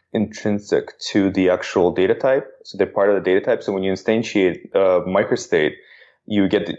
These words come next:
the transitions for free. So when you pass the object into a component, you can now invoke transitions on that object that are attached to that object, that, that are part of that object's type. And so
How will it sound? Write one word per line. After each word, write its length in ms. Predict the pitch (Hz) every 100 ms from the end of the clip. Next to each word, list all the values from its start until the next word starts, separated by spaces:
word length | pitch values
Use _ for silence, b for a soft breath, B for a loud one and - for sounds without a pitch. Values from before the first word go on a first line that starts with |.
| -
the 80 |
transitions 600 | 98 101 92 110 107 90
for 100 | -
free. 340 | - 131 117 95
So 160 | -
when 120 | 95 95
you 100 | 92
pass 520 | - 110 117 117 - -
the 320 | 92 90 87 B B B
object 460 | 98 104 98 - 92
into 180 | 87
a 60 | 85
component, 580 | 90 - 135 120 87 - _ _ _ -
you 160 | 104
can 180 | 101 104
now 320 | 98 98 95
invoke 440 | 98 101 98 107 107
transitions 640 | 101 90 95 - 90 85 -
on 140 | 98
that 160 | 92 90
object 520 | 85 80 92 82 -
that 140 | 90 87
are 120 | 85
attached 340 | 98 87 -
to 60 | -
that 140 | 87
object, 380 | 82 85 - -
that, 180 | 95 76
that 100 | 90
are 60 |
part 160 | - 95
of 60 | 87
that 140 | 82
object's 360 | 85 87 - -
type. 340 | 98 113 - - _ _ _ _ -
And 240 | 101 92 87
so 540 | - 104 98 95 -